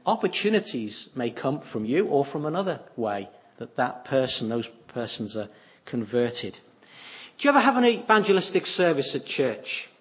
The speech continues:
You should do, you know. And, uh, if there's one, what about inviting others? Every time there's an evangelistic service,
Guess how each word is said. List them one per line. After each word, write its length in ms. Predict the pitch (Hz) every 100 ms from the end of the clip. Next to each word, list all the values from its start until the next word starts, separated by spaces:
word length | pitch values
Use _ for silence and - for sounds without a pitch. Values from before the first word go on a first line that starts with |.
| - _
You 100 | 131
should 220 | - 262 -
do, 80 |
you 140 | 147 117
know. 260 | 139 233 - - _ _ - - - _
And, 360 | 135 127 123 -
uh, 340 | 135 127 - - - - _ - _
if 220 | 220 240 -
there's 200 | 240 143
one, 380 | 120 127 214 - - - _ _ _ _ _ _ _ _
what 220 | 117 120 151
about 400 | 120 104 120 - - _ _ -
inviting 680 | 127 113 113 104 - 117 120
others? 460 | 147 165 131 - - -
Every 320 | 196 190 190
time 360 | - 131 113
there's 160 | 110 107
an 100 | 117
evangelistic 880 | 110 127 165 160 147 139 - 123 -
service, 540 | - 107 101 117